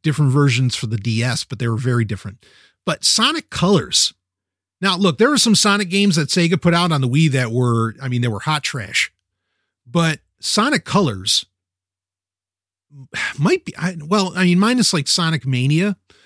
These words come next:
might be, like, the last great Sonic game. I mean, that, that was really, really cool. Then there was, uh, the Sonic Riders Zero Gravity. That was awesome. That was on the Wii. That was really slick.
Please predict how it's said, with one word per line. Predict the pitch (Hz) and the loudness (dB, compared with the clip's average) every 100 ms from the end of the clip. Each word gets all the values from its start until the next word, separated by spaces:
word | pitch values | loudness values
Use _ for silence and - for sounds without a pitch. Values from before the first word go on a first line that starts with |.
| _ _ - | _ _ -6
might | 196 320 | -4 -2
be, | 254 | -2
like, | 156 135 | -2 -2
the | 135 | -4
last | 123 160 190 127 | -4 -2 -2 -4
great | 135 156 - | -6 -4 -2
Sonic | - 117 170 - | -2 -2 -6 -8
game. | 76 _ | -20 _
I | - | -14
mean, | 135 | -4
that, | 190 247 | -2 -2
that | 165 240 | 0 2
was | 151 | 0
really, | 113 120 139 156 156 139 | -2 -4 0 2 2 2
really | 139 135 | 0 -2
cool. | 131 202 123 | 0 0 2
Then | 190 | 4
there | 175 | 4
was, | 156 131 | 4 2
uh, | 139 127 | 0 -2
the | 104 123 | -4 -2
Sonic | - 175 160 156 | -2 0 -4 -4
Riders | 147 151 156 151 139 131 139 | -2 0 2 2 0 -4 -4
Zero | 127 147 143 | -2 0 0
Gravity. | 127 127 139 185 - _ _ _ _ _ _ - | 0 -2 -2 -2 -4 _ _ _ _ _ _ -8
That | 156 | -4
was | 170 151 | -2 -2
awesome. | 104 - 143 117 | -2 -4 -4 -4
That | 120 | -2
was | 143 | -2
on | 117 107 | -2 -4
the | |
Wii. | 98 98 110 | -4 -6 -6
That | 113 | -4
was | 120 117 | -4 -4
really | 104 | -4
slick. | - 107 101 | -2 -4 -10